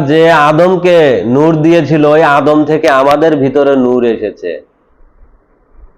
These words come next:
আমাদের ভিতরে সেই জাতের নূর এসেছে, তাই আমাদের এই পূর্ণ অস্তিত্ব টিকে থাকে। তফাৎ শুধু এটুকুই, সে হলো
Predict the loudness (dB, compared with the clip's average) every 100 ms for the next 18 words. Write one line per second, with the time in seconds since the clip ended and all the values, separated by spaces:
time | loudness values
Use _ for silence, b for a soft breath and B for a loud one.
0 | _ _ -6 -2 0 2 2 2 0 0
1 | 0 0 0 -2 0 0 0 0 0 0
2 | -2 -8 -20 _ -4 0 2 2 2 0
3 | -2 -4 -4 -6 -6 -12 _ _ _ _
4 | _ -6 0 2 2 2 2 2 2 2
5 | -2 -2 -2 0 0 0 -2 -4 -8 -8
6 | -6 -8 -6 -8 -6 -6 -8 -10 -12 -14
7 | _ _ _ _ _ _ _ _ _ _
8 | _ _ _ _ _ _ _ -2 0 -2
9 | -2 -4 -2 0 0 0 -2 0 0 0
10 | -2 -10 -20 _ _ _ -10 -2 0 0
11 | 0 0